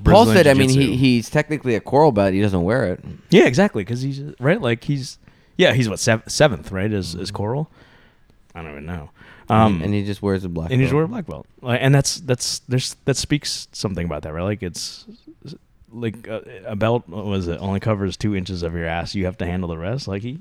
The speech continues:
Speaker 1: he
Speaker 2: Yeah.
Speaker 1: handles the rest. Um, and that, that's cool. And it, it's funny because I think it's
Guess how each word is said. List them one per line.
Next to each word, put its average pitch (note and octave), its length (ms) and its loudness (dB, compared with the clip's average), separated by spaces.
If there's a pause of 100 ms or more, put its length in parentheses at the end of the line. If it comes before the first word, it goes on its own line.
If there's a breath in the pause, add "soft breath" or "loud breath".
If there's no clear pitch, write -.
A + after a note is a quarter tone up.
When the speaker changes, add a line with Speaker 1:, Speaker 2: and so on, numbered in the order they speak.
Speaker 1:
he A2 140 -4
Speaker 2:
Yeah. A#2+ 60 -2
Speaker 1:
handles B2+ 240 -2
the C#3 80 -6
rest. C3 220 -8 (640 loud breath)
Um, F2 520 2 (520)
and D3 160 2
that, D#3+ 140 -2
that's C#3+ 240 2
cool. D3+ 340 -6
And C#3 160 2
it, C#3 100 2
it's C3+ 240 0
funny F#3 240 4
because A#2 400 2
I G2 120 -4
think - 840 -2 (1040)
it's - 520 -2